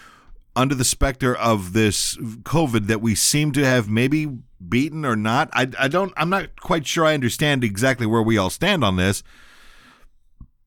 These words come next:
Not that I'm a big follower of the holiday, because, frankly, I'm not.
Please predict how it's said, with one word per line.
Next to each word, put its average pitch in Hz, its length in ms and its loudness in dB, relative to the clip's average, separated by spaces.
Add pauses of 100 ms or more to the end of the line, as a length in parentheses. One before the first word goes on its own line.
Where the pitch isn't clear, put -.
(200)
Not 151 320 2
that 147 120 2
I'm 139 180 4
a 110 80 4
big 104 300 0
follower 123 480 4
of 92 120 2
the 92 120 0
holiday, 101 400 2
because, 98 500 0 (100)
frankly, 90 460 -2
I'm 76 240 -2
not. 90 400 0